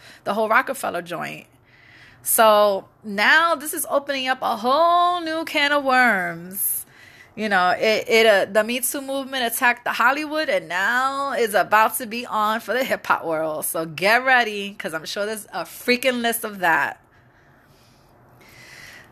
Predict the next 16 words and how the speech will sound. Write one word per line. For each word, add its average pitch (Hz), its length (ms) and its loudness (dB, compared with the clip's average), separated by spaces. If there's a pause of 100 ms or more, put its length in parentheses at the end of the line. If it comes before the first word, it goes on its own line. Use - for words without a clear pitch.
(140)
<sighs> - 20 -16
I 220 640 -4
don't 180 300 2
know 170 160 -4
where 170 160 -2
this 170 200 -8
world's 160 280 -6
coming, 160 340 -10
so - 180 -10
I'm 156 200 -8
just 151 260 -6
now 147 300 -2
with 151 180 -6
it. 151 260 -6 (1400)
And 170 880 0
for 160 1400 0